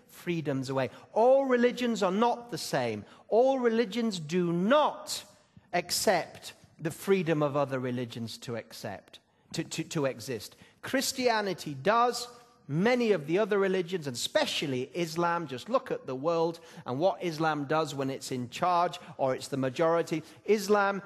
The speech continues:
does not recognize the right of Christianity to flourish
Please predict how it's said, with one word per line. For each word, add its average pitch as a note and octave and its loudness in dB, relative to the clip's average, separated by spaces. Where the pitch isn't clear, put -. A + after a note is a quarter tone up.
does D3+ -4
not A#3+ 4
recognize B2+ -4
the B2+ -8
right F3 0
of C3 -14
Christianity D#3 -2
to A#2+ -14
flourish G3+ 0